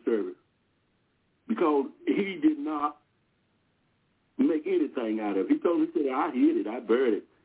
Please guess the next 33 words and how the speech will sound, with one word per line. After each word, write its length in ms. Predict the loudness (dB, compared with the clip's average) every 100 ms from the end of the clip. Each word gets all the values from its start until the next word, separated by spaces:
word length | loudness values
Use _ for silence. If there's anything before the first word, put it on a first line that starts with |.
| _
'cause 120 | 2 2
I 60 | 2
understand 440 | 0 2 4 4
you 200 | 4 2
are 280 | -2 0 -2
a, 480 | -2 _ _ -2 2
a 60 |
rootless 420 | 6 4 2 -2
man, 360 | 0 0 0 0
gave 260 | 2 2 2
it 20 |
away 200 | 0 2
you 100 | 2
didn't 280 | 2 0 -2
plant 340 | 2 2 2
and 80 | 2
earning 240 | 4 6 6
what 160 | 6
you 60 | 6
didn't, 340 | 4 4 0 -4 _ _ _ 2
didn't 400 | 4 4 0 2
do 200 | 0 0
and 80 | -4
all 200 | -2 0
that 180 | -2 0
stuff," 240 | 0 0 -10 _ _
and 100 | 0
he 100 | 2
didn't 200 | 2 0
do 100 | -2
nothing 360 | -2 -2 -2 0
with 140 | 2
it. 100 | 0